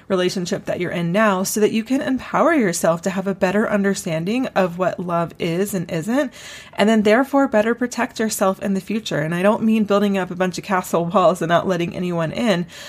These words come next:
but just understanding, you know, what really is love and what love isn't,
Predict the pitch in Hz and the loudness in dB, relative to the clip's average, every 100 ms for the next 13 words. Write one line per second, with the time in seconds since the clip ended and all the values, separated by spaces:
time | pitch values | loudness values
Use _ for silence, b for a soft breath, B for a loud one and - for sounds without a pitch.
0 | B - 220 247 - 226 226 - 214 220 | B -2 2 2 2 2 0 0 -2 0
1 | 196 175 175 - - 190 185 202 - 190 | 0 -2 -8 -12 -8 -4 2 2 4 0
2 | 190 190 - 175 170 202 233 180 170 - | 2 0 -2 -6 -4 -2 0 0 -2 -4
3 | 185 180 180 170 185 170 165 - - 262 | -6 -4 -4 -4 -4 -2 -2 -2 0 0
4 | 220 180 | 0 -4